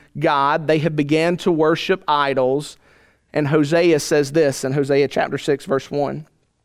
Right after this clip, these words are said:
He says, "Come and let us return to the Lord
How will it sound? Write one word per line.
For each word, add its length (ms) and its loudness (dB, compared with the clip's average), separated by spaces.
He 100 0
says, 300 0
"Come 640 0
and 80 0
let 220 4
us 180 0
return 600 0
to 120 -2
the 80 0
Lord 520 2